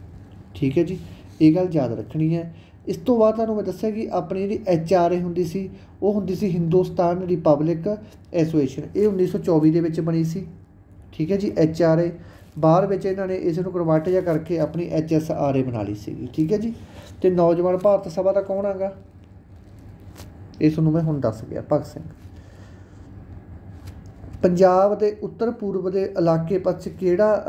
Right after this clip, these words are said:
ਰਾਜ ਹੈਗਾ? ਦੇਖੋ ਜੀ, ਪੰਜਾਬ ਦਾ ਉੱਤਰ ਪੂਰਬ, north, ਆਹ ਇਲਾਕਾ ਆ ਗਿਆ ਆਪਣਾ। ਇਹ ਇਲਾਕੇ ਦੇ ਵਿੱਚ ਆਪਣਾ ਕਿਹੜਾ ਇਹਨਾਂ ਦੇ ਵਿੱਚੋਂ ਪੈ ਜਾਂਦਾ? ਦੇਖੋ ਜੀ, ਰਾਜਸਥਾਨ ਤਾਂ ਆ ਗਿਆ ਆਪਣੇ ਇੱਧਰਲੇ ਪਾਸੇ।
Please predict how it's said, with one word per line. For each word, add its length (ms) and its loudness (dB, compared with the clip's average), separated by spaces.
ਰਾਜ 300 2
ਹੈਗਾ? 220 -2
ਦੇਖੋ 260 -4
ਜੀ, 80 -4
ਪੰਜਾਬ 380 0
ਦਾ 80 2
ਉੱਤਰ 340 -4
ਪੂਰਬ, 400 -2
north, 440 2
ਆਹ 180 6
ਇਲਾਕਾ 320 0
ਆ 100 0
ਗਿਆ 160 -6
ਆਪਣਾ। 300 -10
ਇਹ 160 4
ਇਲਾਕੇ 360 2
ਦੇ 100 0
ਵਿੱਚ 200 -2
ਆਪਣਾ 240 -2
ਕਿਹੜਾ 600 0
ਇਹਨਾਂ 200 -2
ਦੇ 80 2
ਵਿੱਚੋਂ 220 -2
ਪੈ 160 2
ਜਾਂਦਾ? 200 2
ਦੇਖੋ 300 -2
ਜੀ, 200 -4
ਰਾਜਸਥਾਨ 580 4
ਤਾਂ 120 0
ਆ 80 2
ਗਿਆ 160 2
ਆਪਣੇ 200 -4
ਇੱਧਰਲੇ 380 2
ਪਾਸੇ। 400 -2